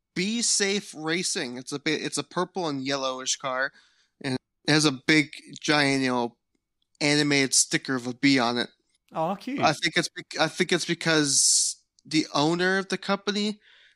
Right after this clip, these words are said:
Speaker 1: uh, who races, f-, I believe he races Ferrari Challenge North America, uh, run, he, I, he runs the company. I can't, I don't remember what it was. I think, I think it might be, like, a storage company for, I don't know. That's, that, that, that's something I've read.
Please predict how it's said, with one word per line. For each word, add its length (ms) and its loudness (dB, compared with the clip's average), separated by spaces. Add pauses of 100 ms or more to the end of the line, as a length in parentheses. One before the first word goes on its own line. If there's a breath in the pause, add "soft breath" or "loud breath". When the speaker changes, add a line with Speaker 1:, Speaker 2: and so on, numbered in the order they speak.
(140 soft breath)
Speaker 1:
uh, 220 2
who 360 6
races, 480 2
f-, 220 -4
I 60 4
believe 320 4
he 120 6
races 300 4
Ferrari 340 -2
Challenge 480 -4
North 160 -4
America, 420 0 (540 loud breath)
uh, 400 6 (960)
run, 400 6
he, 140 4
I, 160 4
he 180 -2
runs 280 2
the 60 -2
company. 480 0
I 60 -4
can't, 240 -4
I 80 -2
don't 260 0
remember 360 -4
what 180 0
it 60 -16
was. 320 0
I 80 0
think, 360 -8
I 60 -2
think 200 -6
it 60 -4
might 140 -2
be, 100 -6
like, 140 -8
a 60 -12
storage 680 2
company 360 -4
for, 320 -10
I 40 4
don't 140 4
know. 180 4 (360 loud breath)
That's, 160 6
that, 160 4
that, 280 0
that's 220 2
something 340 -2
I've 220 0
read. 300 0